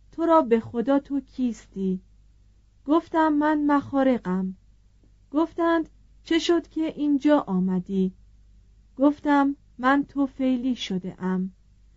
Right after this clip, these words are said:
و قصهٔ خیش را با آنها بگفتم. صاحبخانه به دو دوستش گفت: «می‌دانید که این کنیز را به سی هزار درهم می‌خریدند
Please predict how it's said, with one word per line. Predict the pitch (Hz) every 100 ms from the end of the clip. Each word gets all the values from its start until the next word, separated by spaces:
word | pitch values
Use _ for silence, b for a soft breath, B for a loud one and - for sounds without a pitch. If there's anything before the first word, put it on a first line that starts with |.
| _ - 220
و | 208 214
قصهٔ | 214 - 262 262
خیش | 254 247 254 247 -
را | 214 196
با | 190 214 -
آنها | 220 226 226 269
بگفتم. | 269 254 196 185 - 196 190 190 - _ _ _ _ _ _ _ _ _ _ - _ - - - - _ - - _ -
صاحبخانه | 285 277 294 - 285 285 320 349
به | 349 269
دو | - 302
دوستش | 294 302 294 - 294 285 -
گفت: | 269 285 294 - _ _ _ _ _ _ _ _ _ - -
«می‌دانید | 302 349 349 339 339 -
که | - 311 -
این | 294 277
کنیز | 220 208 208 240 226 226
را | 214 196 - - _
به | 240 240
سی | - 302 311
هزار | 254 233 220 262 269
درهم | 220 214 214 208 247 269
می‌خریدند | 262 254 - 196 185 185 185 185 185